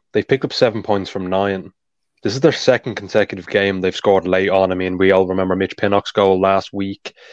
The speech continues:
against Peterborough United, which was, uh, I don't know if he, I mean, it was his goal, but obviously the goalkeeper kinda carried it over the line in, in, in a weird, it was a weird goal. And this time round, Sam Hoskins with a really nice finish. The cross was actually on.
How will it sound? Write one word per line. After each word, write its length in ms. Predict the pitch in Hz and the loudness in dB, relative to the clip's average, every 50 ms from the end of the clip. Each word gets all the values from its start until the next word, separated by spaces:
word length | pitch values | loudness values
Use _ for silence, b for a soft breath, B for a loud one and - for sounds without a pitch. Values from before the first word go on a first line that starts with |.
| B B B B B - | B B B B B -6
against 580 | 90 - 98 95 92 92 85 - - - - | -2 0 0 0 0 -2 -4 -6 -10 -12 -4
Peterborough 300 | - 107 101 101 - 98 92 | 0 0 0 2 2 0 2
United, 400 | 95 104 110 110 113 107 107 95 | 2 2 2 2 4 2 2 2
which 220 | 101 95 - - | 0 -2 -2 -2
was, 340 | 98 98 90 - - - _ _ _ _ _ _ _ _ _ _ _ _ _ _ - - | -4 -2 -2 -4 -8 -10 _ _ _ _ _ _ _ _ _ _ _ _ _ _ -8 -8
uh, 140 | - - - - - - - | -8 -8 -8 -14 -18 -14 -4
I 100 | - 104 | -2 0
don't 100 | 104 110 | 2 2
know 80 | 107 95 | 2 2
if 60 | 92 | 0
he, 120 | 95 95 - 92 | -2 -6 -4 -4
I 160 | 90 104 120 | -2 -2 0
mean, 160 | 123 117 117 | 0 0 0
it 60 | 123 113 | 0 0
was 100 | 117 - | 2 2
his 160 | 143 139 107 | 2 0 2
goal, 300 | - 107 101 104 101 95 | 2 2 2 2 2 0
but 100 | 101 98 | -2 -4
obviously 240 | 101 - - - - | -4 -6 -10 -12 -10
the 60 | - | -6
goalkeeper 440 | - 104 110 - - 104 95 104 - | -4 -4 -4 -4 -6 -8 -8 -8 -8
kinda 160 | - 107 104 | -6 -8 -8
carried 280 | - - 101 101 101 101 | -4 -4 -2 0 0 0
it 40 | 95 | 0
over 200 | 98 101 98 101 | -2 -2 -2 -2
the 80 | 101 98 | -4 -2
line 360 | 98 98 98 98 98 101 101 | -2 -2 -2 -2 -4 -6 -6
in, 100 | 101 98 | -6 -8
in, 260 | 80 98 104 101 92 _ - | -8 -10 -12 -12 -14 _ -16
in 140 | 87 98 | -10 -8
a 40 | 101 92 | -8 -8
weird, 320 | 90 101 98 98 98 - | -4 -4 -4 -2 -4 -6
it 60 | 98 101 | -6 -6
was 80 | 98 98 | -6 -4
a 40 | |
weird 360 | 95 92 104 101 101 101 92 - | -2 0 2 2 2 2 2 2
goal. 300 | 101 95 98 101 98 B B B B B B B B B B B - - | 2 2 2 2 0 B B B B B B B B B B B -8 -6
And 140 | 104 101 | 0 2
this 120 | 117 113 - | 2 2 2
time 240 | - 127 120 117 117 | 2 0 2 4 4
round, 200 | 123 123 113 - | 2 2 2 0
Sam 180 | - 123 117 | 0 0 2
Hoskins 380 | 104 117 123 - - 131 107 98 | 2 0 0 0 -2 -4 0 2
with 100 | 107 104 | 2 2
a 40 | 98 | 4
really 180 | 110 120 123 110 | 4 2 2 2
nice 200 | 101 95 92 - | 2 0 0 0
finish. 300 | - 123 110 104 - - | -2 -2 -2 -2 -2 -4
The 80 | - | -4
cross 420 | - - - 120 127 135 131 - - | -2 2 4 4 6 4 4 2 -2
was 100 | 107 110 | 0 0
actually 320 | 107 - - 104 98 92 | 0 -2 -2 -6 -4 -2
on. 340 | 92 98 110 117 110 95 | -2 -2 -2 -4 -6 -8